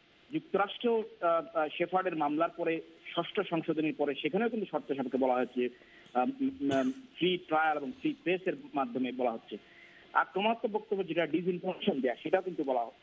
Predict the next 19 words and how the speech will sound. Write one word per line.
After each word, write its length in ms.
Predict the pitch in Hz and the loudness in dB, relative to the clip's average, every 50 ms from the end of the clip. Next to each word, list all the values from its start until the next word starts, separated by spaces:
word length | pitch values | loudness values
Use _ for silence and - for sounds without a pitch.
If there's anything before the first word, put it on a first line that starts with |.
| - 131 | -4 0
বলা 160 | 123 135 139 139 | 2 2 4 2
হচ্ছে 220 | 156 151 - 147 | 2 0 -2 -2
যে, 180 | 139 139 131 127 - - | 0 0 0 -2 -2 0
আহ, 240 | 135 123 123 117 117 - - - | 2 2 4 2 0 -2 -8 -4
সেটা 220 | - 165 185 190 185 190 - - | 0 0 0 0 0 -4 -10 -8
আছে। 280 | - 127 - - - 92 - - - - - - - - - - - _ - | -8 -8 -8 -10 -14 -16 -16 -18 -20 -20 -20 -20 -20 -20 -20 -20 -18 _ 0
ধর্মীয় 240 | 185 202 220 233 220 | 2 2 4 2 2
মূল্যবোধে 340 | 214 214 214 214 214 220 | 2 2 0 0 0 0
আঘাত 220 | 196 180 185 185 185 - | 0 0 0 -2 -2 0
হানা, 140 | 190 190 | -2 -2
সেটা 220 | 185 - 180 170 160 | -2 -2 -2 -4 0
প্যানেল 280 | - 151 151 170 175 | 0 2 2 2 2
করে 200 | 175 - 175 170 | 2 0 0 0
দুশো 260 | 160 143 151 - - 143 | -2 -2 -4 -2 -2 0
আটানব্বই 340 | 139 151 160 165 151 175 | 0 0 0 0 0 0
এবং 140 | 175 160 151 | 0 0 -2
দুশো 220 | 139 139 131 165 147 | -4 -4 -4 -6 -6
পঁচানব্বই 400 | 139 135 - 160 170 170 175 160 | -4 -2 -2 0 0 0 -2 -2
ধারা, 160 | 185 180 | 0 -2